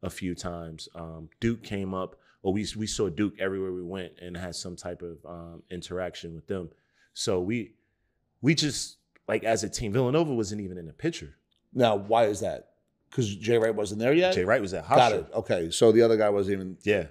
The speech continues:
Speaker 2: Got it.
Speaker 1: So this is,
Speaker 2: Understood.
Speaker 1: like, early on, like, the people that were around.
Speaker 2: Was your teammates so souped up? That's just, like, an eighties word. So souped up to see all this attention that was
Speaker 1: Yeah.
Speaker 2: being brought to them.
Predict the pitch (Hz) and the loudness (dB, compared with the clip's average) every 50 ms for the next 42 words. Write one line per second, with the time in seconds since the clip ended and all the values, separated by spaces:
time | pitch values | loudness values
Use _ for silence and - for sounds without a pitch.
0 | - 107 120 107 98 95 85 - - _ _ - - - 113 131 113 131 - 104 | -2 2 4 4 4 4 0 -4 -10 _ _ -8 -2 0 2 2 2 2 2 2
1 | 101 107 95 - - - 110 117 113 113 110 104 92 92 101 110 110 101 98 92 | 2 2 2 0 0 4 6 6 6 6 4 2 0 0 -2 -2 -2 -2 -4 -4
2 | 85 85 - - 80 - 95 85 87 92 87 87 82 82 82 78 78 82 82 78 | -6 -6 -6 -8 -6 -6 -8 -6 -4 -4 -4 -4 -4 -6 -8 -10 -10 -10 -8 0
3 | 120 127 123 113 135 143 135 139 - 143 135 131 117 98 - - 107 107 104 - | 2 4 6 8 6 6 6 4 0 -2 -2 -2 -2 -2 -2 -2 -4 -4 -4 -4
4 | - 120 113 90 - 101 98 104 - - _ _ _ _ _ _ _ 123 101 82 | -4 -4 -4 -4 -4 -2 -2 -2 -4 -6 _ _ _ _ _ _ _ -12 -10 -10
5 | 90 92 - 95 90 - 92 90 80 80 78 80 78 78 78 82 80 73 73 71 | -8 -8 -8 -8 -8 -8 -8 -8 -8 -10 -10 -10 -10 -12 -12 -10 -10 -10 -8 -4
6 | - - 113 110 107 - 143 123 98 - 107 107 98 - - 104 98 - - - | -2 0 0 0 0 0 -2 -2 -2 0 0 0 0 -2 -6 -8 -6 -6 -4 -2
7 | 110 104 101 101 95 92 85 _ _ _ _ _ - 104 104 107 104 95 104 101 | -2 -2 -2 -4 -6 -10 -12 _ _ _ _ _ -2 0 0 0 0 -2 -4 -4
8 | 92 - - - - 98 - - 110 104 104 92 85 82 80 78 82 80 80 90 | -4 -6 -10 -10 -10 -12 -10 -10 -10 -8 -6 -4 -2 0 0 0 0 -2 -2 -4
9 | 107 104 95 87 101 101 101 - - 98 92 90 | -6 -6 -6 -6 -6 -6 -6 -6 -6 -8 -6 -4